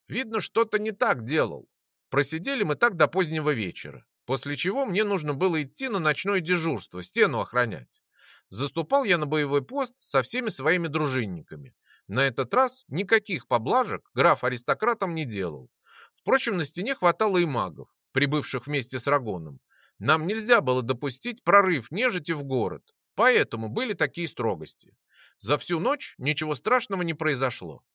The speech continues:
Ни одного мертвяка на горизонте не появлялось. Насчет этого я не обольщался. Армия куда-то ушла.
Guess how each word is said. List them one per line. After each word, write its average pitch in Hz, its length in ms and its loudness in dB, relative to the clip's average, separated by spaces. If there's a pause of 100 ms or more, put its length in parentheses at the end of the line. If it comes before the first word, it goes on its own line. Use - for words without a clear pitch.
(260)
Ни 123 160 0
одного 156 420 4
мертвяка 127 520 -4
на 196 80 0
горизонте 143 560 -2
не 147 120 -4
появлялось. 120 800 -4 (340)
Насчет 123 460 -2
этого 247 280 -2
я 196 180 0
не 202 120 2
обольщался. 147 760 0 (220)
Армия 202 380 4
куда-то 208 440 0
ушла. 104 420 -4